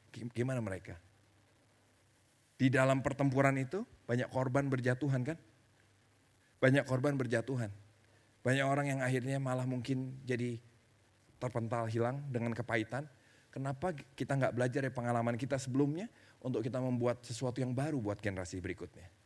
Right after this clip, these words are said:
Coba pikirin, misalnya kebaktian youth-nya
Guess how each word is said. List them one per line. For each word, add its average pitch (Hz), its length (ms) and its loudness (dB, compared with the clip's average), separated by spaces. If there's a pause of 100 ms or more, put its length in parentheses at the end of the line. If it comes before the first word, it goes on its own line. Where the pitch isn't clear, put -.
(720)
Coba 151 320 4
pikirin, 151 560 2 (400)
misalnya 127 320 -2
kebaktian 131 480 0
youth-nya 156 560 0